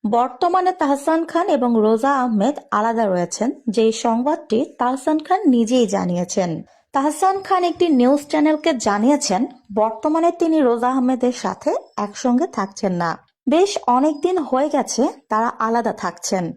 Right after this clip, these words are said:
তার কারণ হিসেবে তাহসান খান বলেছেন, রোজা আহমেদ তাহসান খানের কোনো কথাই শোনেন না।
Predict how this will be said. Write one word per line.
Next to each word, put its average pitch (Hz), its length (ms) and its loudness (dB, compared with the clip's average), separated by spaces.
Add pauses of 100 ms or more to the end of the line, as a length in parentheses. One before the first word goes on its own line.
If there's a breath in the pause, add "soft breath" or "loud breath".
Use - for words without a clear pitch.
(280)
তার 330 300 0
কারণ 285 320 0
হিসেবে 349 420 2
তাহসান 294 500 -2
খান 294 300 2
বলেছেন, 233 640 0 (180)
রোজা 247 340 2
আহমেদ 330 480 2
তাহসান 269 400 0
খানের 269 380 0
কোনো 220 420 -2
কথাই 220 420 -2
শোনেন 208 360 -2
না। 175 300 -4